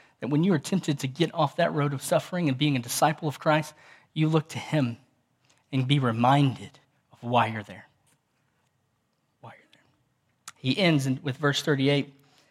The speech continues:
He says, "Whoever is ashamed of me," this is a classic coffee cup verse, by the way. Um,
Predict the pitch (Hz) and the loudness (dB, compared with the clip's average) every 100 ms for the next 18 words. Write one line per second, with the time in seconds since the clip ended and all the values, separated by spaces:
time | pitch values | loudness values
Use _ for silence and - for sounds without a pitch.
0 | _ _ _ - 147 147 131 147 180 190 | _ _ _ -8 -2 -2 2 6 6 6
1 | 175 135 - 165 170 160 131 113 104 - | 4 2 2 4 4 2 -2 -6 -10 -18
2 | _ _ _ _ 135 143 120 - 165 139 | _ _ _ _ -8 -4 -4 2 4 4
3 | - - 151 - 131 117 - 107 - 71 | 0 2 2 2 -4 -6 -4 -10 -8 -10
4 | - 67 - _ - - _ - 143 135 | -6 -6 -8 _ -20 -20 _ 4 6 8
5 | 123 120 | 6 2